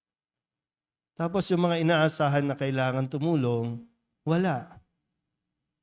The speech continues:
Tas nung humupa na ang lahat, andun, dumarating. At anong ginawa naman natin?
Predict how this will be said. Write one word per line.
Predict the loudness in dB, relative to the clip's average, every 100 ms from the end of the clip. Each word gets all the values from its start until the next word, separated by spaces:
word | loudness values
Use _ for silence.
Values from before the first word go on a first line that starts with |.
| _ _ _ _ _ _ _ _ _ _
Tas | -4 -2 2
nung | 4
humupa | 4 4 2 2 2
na | 2 2
ang | 2
lahat, | 0 0 0 0 -4 -14 _ _ _
andun, | 0 2 4 4 2
dumarating. | 2 2 2 0 -2 -2 -4 -10 -16 _ _ _ _ _ _ _ _ _
At | -4 2
anong | 4 4 4
ginawa | 4 4 4
naman | 2 2 2
natin? | 0 0 -2 -2